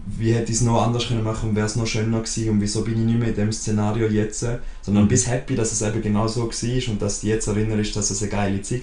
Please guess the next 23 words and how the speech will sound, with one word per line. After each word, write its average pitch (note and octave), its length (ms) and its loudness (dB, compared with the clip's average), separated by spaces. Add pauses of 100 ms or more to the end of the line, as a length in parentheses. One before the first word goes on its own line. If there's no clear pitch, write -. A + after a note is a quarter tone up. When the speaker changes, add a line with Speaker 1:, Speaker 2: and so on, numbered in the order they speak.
(140)
Speaker 1:
war. A2 720 -4
Speaker 2:
Mhm. F#2+ 60 0
Speaker 1:
Aber A#2 280 4
wiederum C#3 520 6
daraus B2+ 280 4
raus, C#3 220 4 (140)
mach B2 260 2
auch A2 220 2
aus A#2 100 2
dem A2 180 4
Jetzt - 380 4
eine B2+ 80 0
geile B2+ 360 2
Zeit, - 280 -2
dass G2+ 160 0
du A#2+ 60 0
nachher A#2 320 2
wieder B2 160 0
kannst B2+ 240 -2
zurückschauen A#2+ 400 2
und G2+ 80 0
kannst A2 160 -2
sagen, G2+ 240 0